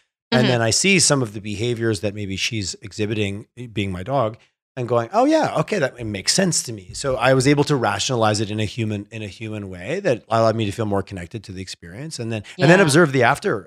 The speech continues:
Speaker 1: and, like, how things actually changed.
Speaker 2: Yeah. Oh, that's, that's incredible. Thank you for sharing that with me because, um, well, it's really important for me to understand as well how my clients experience it on the other side. And so the other belief that I have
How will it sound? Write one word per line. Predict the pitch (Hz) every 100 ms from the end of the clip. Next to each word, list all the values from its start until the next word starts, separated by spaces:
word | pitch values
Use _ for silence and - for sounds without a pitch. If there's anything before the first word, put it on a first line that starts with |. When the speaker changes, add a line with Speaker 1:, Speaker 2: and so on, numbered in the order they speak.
| 113
Speaker 1:
and, | 113
like, | 110 -
how | 107 110
things | - 110
actually | 98 -
changed. | 92 147 196 _ _ _ _ -
Speaker 2:
Yeah. | 180 165 160 156 -
Oh, | - 214
that's, | 240 254 -
that's | 214 226 -
incredible. | 240 - 180 175 156 151
Thank | 165 190
you | 233
for | 240
sharing | 220 175 180
that | 165 -
with | 160
me | 160 156
because, | 170 160 165 160 156 - -
um, | 160 151 147 151 160 _ _ _ -
well, | 247
it's | 202 -
really | 208 185
important | 180 185 - -
for | 180
me | 175 170
to | 165
understand | 165 170 - 156 160
as | 156
well | 160 151 147 160 - - - -
how | 226 196
my | 170
clients | - 170 160 165
experience | 160 - 165 160 156 156 -
it | 147 147 -
on | 165 160
the | 151
other | 147 170
side. | - - - - - - - -
And | 208 196 202
so | 214 196 196
the | 202 196
other | 180 190 233
belief | 202 175 175 -
that | 165
I | 156 170
have | 165 156 151 160